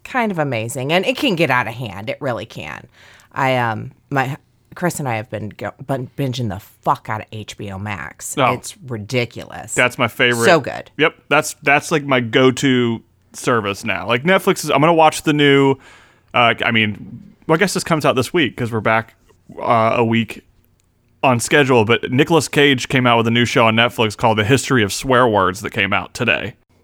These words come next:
Speaker 1: What? <laughs>
Speaker 2: Yeah, and it's just a, like, a documentary with a bunch of comedians, and he's the host. So it's like Ripley's Believe It or Not, hosted by Nicolas Cage, about the history of bad words.
Speaker 1: It sounds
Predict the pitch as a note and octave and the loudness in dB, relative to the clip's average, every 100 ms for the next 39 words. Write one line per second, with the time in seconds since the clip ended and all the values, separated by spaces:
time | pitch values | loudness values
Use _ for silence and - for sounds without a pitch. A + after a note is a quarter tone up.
0 | _ _ - B3 G#4 - - - - D#3+ | _ _ -10 -10 -10 -12 -16 -16 0 2
1 | A2 - C3 B2+ D3+ B2+ C#3+ C3 B2 A#2 | 2 2 2 4 2 2 4 4 2 2
2 | C3+ C3 C3+ C3+ C#3+ C3 A#2 B2 A#2 - | 4 2 2 2 4 4 4 0 -2 -4
3 | B2+ D3 C#3 B2 A2+ A2+ D3 A#2 A2+ D#3 | 2 4 6 4 0 0 0 2 0 4
4 | G3+ C#3 B2 - - _ _ _ D3+ C3 | 6 8 6 0 -10 _ _ _ 0 2
5 | B2+ D#3+ G3+ E3+ D3+ F3 D#3 D3 D3+ B2+ | 2 2 2 2 4 4 4 6 6 6
6 | A#2+ - _ _ _ _ - G#3 A3+ F3+ | 2 -6 _ _ _ _ 2 2 4 4
7 | D#3 D#3 D#3 B2+ - D#3 A#2+ A2+ - - | 6 6 4 0 4 4 6 2 -2 -12
8 | _ C#3+ B2 C3 B2+ - C3+ A2+ A2 - | _ -2 2 4 2 0 -2 -2 -4 -4
9 | - C3 B2+ C3 C3 - C#3+ D3 F#3+ A#3 | -2 0 2 0 -2 0 2 2 2 0
10 | A2+ - - _ _ _ _ B3 A#3+ - | -2 -8 -16 _ _ _ _ -8 -6 -4
11 | - A3 G3 F3+ F3+ F3+ - - | -4 -2 -2 0 -2 -4 -10 -16